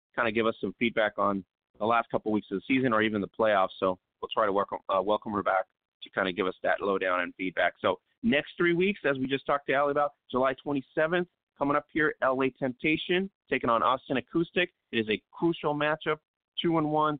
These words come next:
two and oh. It is L A's literally good moment to make something happen here. Salerno taking on, uh, Michelle Angel. What a matchup there. Then you get August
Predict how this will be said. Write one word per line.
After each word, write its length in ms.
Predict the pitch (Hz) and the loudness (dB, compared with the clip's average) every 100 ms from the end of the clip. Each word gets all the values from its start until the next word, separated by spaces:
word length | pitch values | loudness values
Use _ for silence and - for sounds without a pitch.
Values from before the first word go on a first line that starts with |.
| - | -2
two 180 | 160 151 | 0 2
and 100 | 147 | 2
oh. 280 | 147 151 - _ - | 2 0 -4 _ -8
It 80 | 117 | -2
is 120 | 110 - | -2 -2
L 220 | 123 135 139 | 0 2 2
A's 200 | 131 123 _ _ _ | 0 -2 _ _ _
literally 640 | 117 131 143 143 135 131 131 _ _ 104 | -4 0 2 2 2 0 -2 _ _ -12
good 300 | 117 139 - - _ _ - | -2 0 0 -6 _ _ -8
moment 500 | 117 123 135 127 110 _ _ - | -2 0 2 2 0 _ _ -8
to 100 | 101 - 104 | -8 -8 -4
make 200 | 127 120 | -2 -2
something 220 | - - | -4 0
happen 380 | 113 113 - 101 | 2 2 0 -4
here. 200 | 101 101 - | -2 -4 -4
Salerno 640 | 107 110 131 143 147 151 - | -4 0 0 2 0 -2 -4
taking 280 | 110 110 98 | -4 -2 0
on, 440 | 95 95 104 107 - | 0 0 -2 -2 -2
uh, 220 | 98 92 92 | -2 -2 -4
Michelle 500 | 107 107 - 123 120 - _ _ _ | -8 -4 0 0 0 -6 _ _ _
Angel. 460 | 117 143 135 156 160 _ _ - | -2 0 0 -2 -2 _ _ -4
What 140 | 123 | 0
a 40 | 117 | 2
matchup 420 | 117 123 - 127 | 2 0 -4 -8
there. 240 | 131 127 127 _ _ | 0 0 0 _ _
Then 300 | 117 139 143 127 | 0 2 2 0
you 140 | 120 | 0
get 160 | 123 117 | 2 2
August 400 | 123 135 127 | 2 2 -2